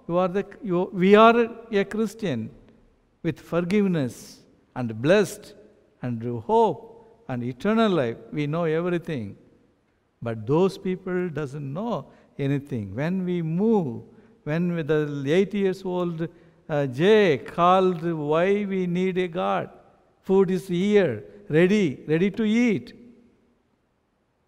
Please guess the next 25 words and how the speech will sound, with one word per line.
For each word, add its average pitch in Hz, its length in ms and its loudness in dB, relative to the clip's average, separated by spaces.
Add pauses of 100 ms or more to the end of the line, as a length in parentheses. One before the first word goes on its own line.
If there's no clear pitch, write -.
(120)
There 180 160 -4
are 214 100 -4
so 208 260 -4
many 190 220 -4
kids, 202 420 -6 (300)
their 156 140 -2
families 190 680 -4
are 175 100 -2
here, 170 480 -4 (200)
never 170 320 0
go 190 220 -4
to 180 140 -8
church, 160 500 -10
they 135 260 -6
doesn't 147 400 -2
know 208 120 -6
anything. 196 560 -12 (440)
They 135 100 -6
are 139 60 -6
growing 165 720 -8 (100)
like 160 380 -12
that. 160 280 -10 (600)
So 214 260 6
we 190 480 6
need, 226 460 6